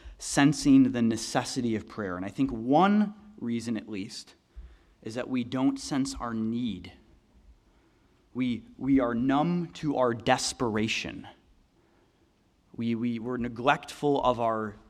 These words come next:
of our actual dependence on God. And so I would say, first of all, as I said, that we need to pray because we're utterly dependent on God. The second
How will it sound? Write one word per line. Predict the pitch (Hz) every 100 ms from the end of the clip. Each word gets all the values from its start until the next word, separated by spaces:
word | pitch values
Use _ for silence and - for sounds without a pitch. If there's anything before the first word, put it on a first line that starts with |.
| _ _
of | 123 117
our | 117
actual | 113 117 - 131
dependence | 113 - 131 117 107 101 -
on | 98 95
God. | 95 87 - - - - _ _ _ _ _ _ _ - _ _ _ _ _ _ _ _ -
And | 117
so | 135
I | 143
would | 160
say, | - 139 127
first | 131 151
of | 135
all, | 127
as | 123
I | 120
said, | 113 147 143 120
that | 110 113
we | 131
need | 156 160
to | 139
pray | 139 147 151
because | 135 135 127
we're | 127 127
utterly | 147 143
dependent | 131 123 131 131 113
on | 110
God. | 104 135 139 117
The | 113
second | - 156 185 139